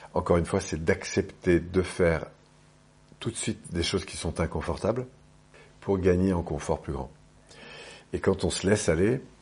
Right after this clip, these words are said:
on va faire des choses qui sont plus confortables immédiatement, mais qui à moyen terme et long terme vont en général nous desservir. Voilà. Et ça, ça va être principalement animé par des vides intérieurs. C'est pour ça que entre le fait d'être down ou au contraire de remonter vers le haut,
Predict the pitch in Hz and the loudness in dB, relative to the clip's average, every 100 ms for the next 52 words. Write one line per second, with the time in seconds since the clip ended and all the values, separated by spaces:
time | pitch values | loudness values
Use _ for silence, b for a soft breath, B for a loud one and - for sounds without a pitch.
0 | - - 82 80 85 78 - 92 - 82 | -14 -2 0 2 2 2 -2 -4 -4 -6
1 | 82 73 - 117 104 92 82 - 90 78 | -4 -6 -6 -6 -4 -2 -2 2 2 2
2 | 76 73 73 - 107 127 - - - _ | -2 -2 -4 -2 -4 -4 -16 -20 -20 _
3 | - - - _ - - B B B 80 | -20 -20 -20 _ -20 -20 B B B -6
4 | 76 80 78 82 76 90 87 76 73 95 | 0 2 4 2 2 0 0 -2 0 0
5 | 92 76 69 67 73 85 82 76 107 - | 0 -2 -4 -4 -2 -2 -4 -6 -10 -16
6 | - - - - 80 73 71 65 60 - | -20 -20 -20 -10 -8 -4 -4 -4 -10 -16
7 | - - b b b 64 - - - 85 | -20 -20 b b b -10 -8 -6 -4 -2
8 | 67 69 - - - 92 - 80 80 78 | -2 -4 -6 -8 -4 -4 -2 -2 0 -2
9 | 78 87 82 71 73 78 82 76 73 67 | -2 -4 -4 -4 -4 -4 -4 -2 -2 -2
10 | 82 110 - B B B B - 80 - | -4 -6 -12 B B B B -8 -4 -2
11 | 98 90 73 B B B - 82 - 80 | 0 0 -2 B B B -4 -2 2 2
12 | 76 - 73 78 98 82 80 76 95 95 | 2 -2 -6 0 0 0 -2 2 2 2
13 | 78 69 - 85 85 90 - 87 76 69 | -2 -4 -4 -2 0 -2 0 0 0 -2
14 | 69 80 85 87 73 71 90 | -4 -4 -4 -2 -2 -4 -6